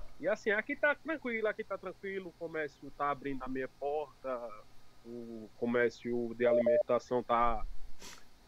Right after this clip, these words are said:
é, um blackout que eles fazem assim, só na, na porta, né?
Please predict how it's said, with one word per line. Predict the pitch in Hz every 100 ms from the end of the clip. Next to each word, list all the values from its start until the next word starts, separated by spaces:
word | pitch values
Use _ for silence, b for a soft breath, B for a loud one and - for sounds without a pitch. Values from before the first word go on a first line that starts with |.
| -
é, | 113 117 120 120 - - -
um | 165
blackout | 175 185 - 156 -
que | 151
eles | 151
fazem | - 147 156
assim, | 147 143 135 131 -
só | 143
na, | 139 131
na | 127 120
porta, | - 160 175 143
né? | 151 175